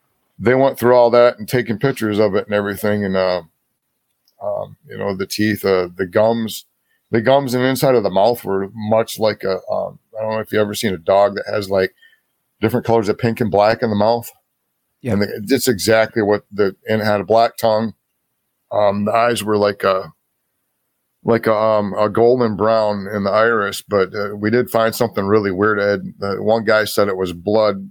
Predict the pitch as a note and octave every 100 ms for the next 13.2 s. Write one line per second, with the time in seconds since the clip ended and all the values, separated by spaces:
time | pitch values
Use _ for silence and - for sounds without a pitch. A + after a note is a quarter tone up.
0 | _ G2+ G2 G2+ F#2+ G#2+ G#2+ - _ _
1 | G#2 - _ G2+ F#2+ - G#2+ G#2 G#2 F#2+
2 | F#2 - A2+ G#2 G#2 F#2+ F#2 G#2+ G#2 -
3 | - - _ _ _ _ - A#2+ A#2 G#2+
4 | A2+ A#2 A#2 F#2+ G#2+ G#2 G2+ G2+ G#2 A#2
5 | - G#2 G#2 - - - _ _ _ _
6 | _ _ _ _ _ _ A#2+ A2 A2 G#2+
7 | G#2+ F#2+ G#2+ A2 - G2+ - G2+ F#2 G2+
8 | F#2+ F#2+ G2 G2 G#2 G#2 G2 - G2+ G2
9 | G2 F#2+ G2+ G2 G2 G2 G2 G2+ G2 -
10 | _ _ _ _ _ _ _ _ _ _
11 | _ _ _ - C#3 D3+ A2+ B2+ C#3 B2
12 | A2+ G2+ F#2+ G#2 A#2 C3 B2+ G2+ A2 G#2+
13 | G2+